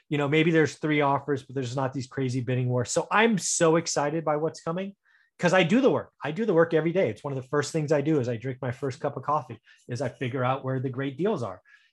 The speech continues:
And some days you find them, some days you don't. But next year, twenty twenty-two, if you're following One Rental at a Time, if, certainly if you're in the course in the Facebook group, you're gonna see that the slowdown presents opportunities. Come some sellers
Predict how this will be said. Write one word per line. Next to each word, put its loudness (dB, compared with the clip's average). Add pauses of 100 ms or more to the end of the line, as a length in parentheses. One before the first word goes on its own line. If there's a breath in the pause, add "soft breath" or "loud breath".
(140)
And -6
some -6
days -4
you -8
find -4
them, -8
some -10
days -2
you -6
don't. -2
But -6 (320)
next 0
year, 6
twenty -4
twenty-two, -4 (380)
if -8
you're 2
following 4
One 0
Rental -2
at 0
a -4
Time, -4
if, -12
certainly -4
if -8
you're 2
in 0
the 0
course 2
in -4
the -2
Facebook -2
group, -4 (380 soft breath)
you're 4
gonna 6
see 2
that -6
the -2
slowdown 0
presents -6
opportunities. -6
Come -6
some -2
sellers 2